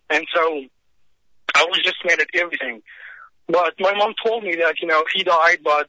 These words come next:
you know, one day, eventually, you will get to see him in heaven. And that's kinda made me okay, you know, he, he died, but he's in better place, and I'm sure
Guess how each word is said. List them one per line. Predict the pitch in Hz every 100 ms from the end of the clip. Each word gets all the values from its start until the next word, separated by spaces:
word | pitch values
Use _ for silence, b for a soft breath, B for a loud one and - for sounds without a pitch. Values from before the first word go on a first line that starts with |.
| -
you |
know, | 160 151
one | 151 151
day, | 143 143 151
eventually, | 160 147 147 147 139
you | 139
will | 147 147
get | 143
to | 147 147
see | 139
him | 139
in | 139
heaven. | 151 120 107 _ B B B B B B -
And | 185 185
that's | 277 -
kinda | - 208 208 - -
made | 180 190 190
me | 190 196 190
okay, | 180 180 185
you | 151
know, | - 147 147
he, | 170 -
he | 180
died, | 160 156 170
but | 151 - -
he's |
in | 160 147
better | 151 170
place, | 160 165 - 143
and | 143 143
I'm | 165
sure | - 175